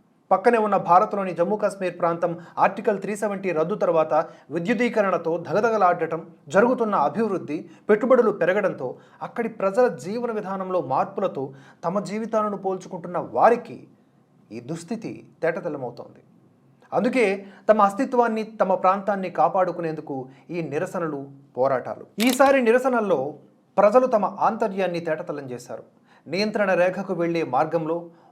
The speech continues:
ఒక పోలీసు స్టేషన్పై, మెజిస్ట్రేట్ కార్యాలయం పైన భారత జాతీయ పతాకాన్ని ఎగురవేశారు. వారి వద్ద ఆయుధాలు లేవు. అయితే ఈ నిరసనలు చూసిన అనేక మంది విశ్లేషకులు నియంత్రణ రేఖ వ్యాప్తంగా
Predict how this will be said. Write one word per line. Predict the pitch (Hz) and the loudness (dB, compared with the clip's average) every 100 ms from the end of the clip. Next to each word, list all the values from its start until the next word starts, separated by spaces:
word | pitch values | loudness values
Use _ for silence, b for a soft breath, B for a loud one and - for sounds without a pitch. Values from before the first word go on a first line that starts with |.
| 156 | -2
ఒక | 175 185 185 | 0 0 2
పోలీసు | 233 254 220 | 2 2 -4
స్టేషన్పై, | - 190 190 190 170 160 165 b b - | -4 -6 -4 -8 -6 -6 -8 b b -6
మెజిస్ట్రేట్ | 196 220 196 226 - - | -4 -4 -2 -2 -2 4
కార్యాలయం | 165 208 196 185 170 | 4 6 4 2 -2
పైన | 156 147 147 b b - 151 | -6 -6 -8 b b -6 4
భారత | 190 208 | 6 4
జాతీయ | 180 160 160 165 | 0 0 0 -6
పతాకాన్ని | 147 147 139 139 131 | -4 -6 -6 -6 -6
ఎగురవేశారు. | 127 127 120 120 - _ b b | -8 -8 -10 -14 -14 _ b b
వారి | 117 165 180 | 2 4 4
వద్ద | 185 | 6
ఆయుధాలు | 175 160 175 170 | 8 8 4 -4
లేవు. | 147 143 - _ _ | -6 -8 -14 _ _
అయితే | 156 180 165 123 b b b | -6 -2 -4 -4 b b b
ఈ | 131 | -8
నిరసనలు | 151 180 214 202 190 196 | -2 -4 -2 -6 -6 -8
చూసిన | 170 170 | -8 -6
అనేక | 156 180 185 | -2 -2 -4
మంది | 175 170 | -6 -6
విశ్లేషకులు | 143 143 190 190 175 170 170 B 147 | -8 -6 -6 -4 -6 -8 -10 B -6
నియంత్రణ | 202 233 214 202 | -4 0 0 2
రేఖ | 185 180 | 0 0
వ్యాప్తంగా | 170 160 175 196 170 151 139 | -2 0 0 -4 0 0 0